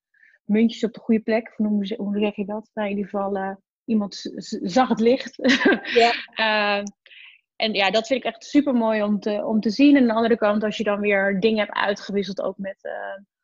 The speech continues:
Speaker 1: andere coaches, of zelf een bepaalde nieuwe techniek hebt, eh, ontdekt en, eh, dat kan uitproberen. Ehm, ja, als je echt dus van waarde bent op een positieve manier voor een ander, eh, zodat die,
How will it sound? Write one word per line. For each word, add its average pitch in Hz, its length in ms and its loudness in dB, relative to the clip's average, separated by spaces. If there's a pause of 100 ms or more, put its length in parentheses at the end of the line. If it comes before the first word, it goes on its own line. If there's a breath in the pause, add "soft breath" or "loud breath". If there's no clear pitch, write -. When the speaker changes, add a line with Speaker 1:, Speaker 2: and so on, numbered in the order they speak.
(140)
Speaker 1:
andere 196 360 -4
coaches, 254 680 0
of - 160 -14
zelf 247 320 2
een 233 60 -10
bepaalde 220 440 0
nieuwe 226 220 0
techniek 214 360 -4
hebt, 208 240 -6
eh, 208 280 -4
ontdekt 214 480 -4
en, 202 220 -6
eh, 202 160 -6 (460 loud breath)
dat 202 140 -6
kan 208 280 -8
uitproberen. 196 1000 -2 (580)
Ehm, 190 520 -10 (380)
ja, 240 180 0
als 208 120 -6
je - 80 -4
echt - 160 -4
dus 220 160 -4
van 208 180 -4
waarde 226 380 4
bent 190 300 -2
op 185 120 -6
een 196 140 -8
positieve 240 540 2
manier 190 340 0
voor 185 220 0
een - 60 -4
ander, 175 500 0 (1200)
eh, 220 120 -14
zodat 185 460 0
die, 214 460 2